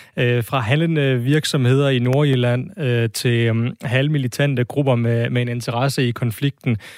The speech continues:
Og derudover så havde, øh, så havde de også, øh, medierne med, øh, i, øh, i form af The Sun og The Irish Times. Så, øh, der, der var rigtig meget, øh, repræsenteret, og det var ikke kun selve forhandlingerne, det var også alt det omkring, der ligesom var med i, i det her rollespil.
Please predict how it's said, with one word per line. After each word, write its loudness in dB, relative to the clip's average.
Og -2
derudover 2
så -2
havde, 2
øh, -4
så -4
havde 0
de -2
også, -2
øh, 0
medierne 0
med, 0
øh, 0
i, -2
øh, -2
i -8
form 0
af -2
The -4
Sun -2
og 0
The -2
Irish 2
Times. 0
Så, 0
øh, 0
der, -2
der 2
var 0
rigtig 0
meget, 0
øh, 0
repræsenteret, 0
og -2
det 0
var 2
ikke -2
kun 0
selve -4
forhandlingerne, -2
det 2
var 2
også 0
alt -2
det 0
omkring, -4
der -4
ligesom -2
var -6
med -2
i, -4
i -4
det -2
her 0
rollespil. -4